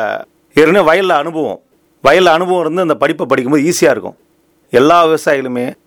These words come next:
உண்மையிலேயே வயல்ல உழைக்கிற விவசாயிகள் அத்தனை பேரும் இந்த பட்டப்படிப்புல படிச்சாங்கன்னா அவங்களுக்கு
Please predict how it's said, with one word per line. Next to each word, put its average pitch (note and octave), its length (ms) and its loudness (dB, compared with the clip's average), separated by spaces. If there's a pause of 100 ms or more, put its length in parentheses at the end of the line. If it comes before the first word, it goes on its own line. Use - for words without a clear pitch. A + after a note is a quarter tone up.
(200)
உண்மையிலேயே E3 500 2
வயல்ல D#3 380 -2
உழைக்கிற A#2+ 280 -4
விவசாயிகள் A#2+ 420 0
அத்தனை A#2 240 -6
பேரும் A2 320 -4 (360)
இந்த C3 260 2
பட்டப்படிப்புல B2 560 0
படிச்சாங்கன்னா G2 520 -4 (360)
அவங்களுக்கு G#2+ 380 0